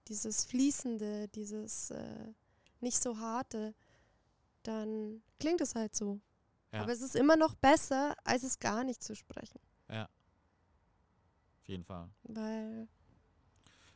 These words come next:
Speaker 2: Ja, auf jeden Fall. Äh, und dann wegen ihr bin ich tatsächlich das erste Mal auch nach Italien gefahren. Also das war ziemlich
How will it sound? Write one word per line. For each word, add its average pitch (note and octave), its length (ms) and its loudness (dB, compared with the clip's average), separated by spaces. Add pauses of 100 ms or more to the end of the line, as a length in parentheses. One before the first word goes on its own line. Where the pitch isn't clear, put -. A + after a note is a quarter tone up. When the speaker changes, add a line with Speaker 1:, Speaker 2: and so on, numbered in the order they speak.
Speaker 2:
Ja, D3+ 140 4
auf C3 80 2
jeden E3 180 2
Fall. D#3 540 4
Äh, C3+ 960 0
und C3+ 680 -4 (240)
dann F#3+ 260 2
wegen F#3+ 200 4
ihr G3 340 2
bin F3+ 180 0
ich F3+ 80 -2
tatsächlich E3+ 360 -2
das D#3 140 -4
erste D#3 220 -4
Mal D3 200 -2
auch C3 140 -4
nach C3 120 -8
Italien A#2+ 500 -8
gefahren. G2 440 -16 (640)
Also A2+ 140 -8
das A2 140 -10
war A2+ 180 -4
ziemlich - 640 -10